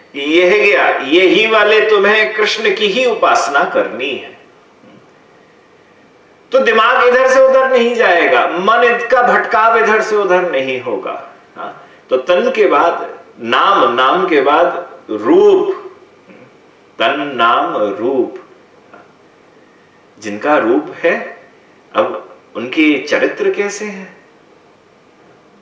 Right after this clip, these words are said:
उनकी क्या लीलाएं हुई हैं, वह कैसे दिखते,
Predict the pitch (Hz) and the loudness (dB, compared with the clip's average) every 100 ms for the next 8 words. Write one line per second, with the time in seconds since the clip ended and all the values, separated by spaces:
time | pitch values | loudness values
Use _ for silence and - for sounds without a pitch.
0 | _ _ _ - 160 160 208 - - - | _ _ _ -8 -6 -4 -6 0 0 2
1 | - 175 180 208 226 214 208 208 175 - | 2 2 2 0 0 0 0 0 -4 -12
2 | - _ _ _ _ - _ _ _ _ | -20 _ _ _ _ -20 _ _ _ _
3 | _ _ _ - - - - 190 190 175 | _ _ _ -20 -20 -12 -2 -2 0 0
4 | 170 208 175 180 - - | 2 2 2 -2 -6 -12